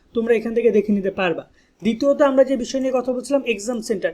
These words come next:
এই রকমের সেন্টার লিস্টটা তোমরা কীভাবে দেখতে পারবা, যে তোমার অ্যাডমিশন রোল, এক্সাম সেন্টার কোড, এক্সাম সেন্টার নেম এবং হচ্ছে ডিস্ট্রিক্ট, এটা কীভাবে দেখতে পারবা? এটা দেখার জন্য তোমাকে যেটা করতে হবে, জাতীয় বিশ্ববিদ্যালয়ের ভর্তি ওয়েবসাইটে, মেইন ওয়েবসাইটে আসতে হবে। এখানে দেখতে পাচ্ছ একটা অপশন রয়েছে অ্যাপ্লিকেন্ট লগইনের নিচে,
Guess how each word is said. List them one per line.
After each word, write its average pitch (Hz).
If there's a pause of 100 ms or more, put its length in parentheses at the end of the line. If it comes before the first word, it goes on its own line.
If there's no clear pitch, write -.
(120)
এই 247
রকমের 269
সেন্টার 254
লিস্টটা 254
তোমরা 233
কীভাবে 220
দেখতে 185
পারবা, 185 (260)
যে 202
তোমার 220
অ্যাডমিশন 214
রোল, 202 (240)
এক্সাম 202
সেন্টার 214
কোড, 214
এক্সাম 208
সেন্টার 214
নেম 220
এবং 202
হচ্ছে 208
ডিস্ট্রিক্ট, 185 (240)
এটা 226
কীভাবে 247
দেখতে 196
পারবা? 147 (360)
এটা 240
দেখার 247
জন্য 269
তোমাকে 254
যেটা 254
করতে 247
হবে, 247
জাতীয় 214
বিশ্ববিদ্যালয়ের 233
ভর্তি 180
ওয়েবসাইটে, 226
মেইন 202
ওয়েবসাইটে 208
আসতে 196
হবে। 208 (340)
এখানে 226
দেখতে 240
পাচ্ছ 247
একটা 233
অপশন 226
রয়েছে 233
অ্যাপ্লিকেন্ট 226
লগইনের 214
নিচে, 196